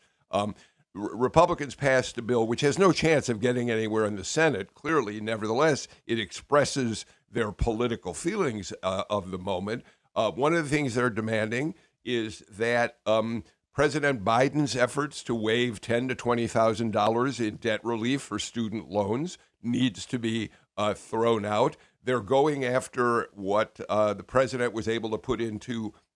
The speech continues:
his, uh, uh, uh, covid relief package, uh, uh, tax breaks for renewables, for the production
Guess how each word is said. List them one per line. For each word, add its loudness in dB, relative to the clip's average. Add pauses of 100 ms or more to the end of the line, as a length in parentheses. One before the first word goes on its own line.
his, -6
uh, 0 (140)
uh, -2 (260)
uh, -2
covid 2
relief -4
package, -2 (300)
uh, 2 (200)
uh, 0
tax 2
breaks 0 (220)
for 2 (220)
renewables, 0
for -4
the -8
production -4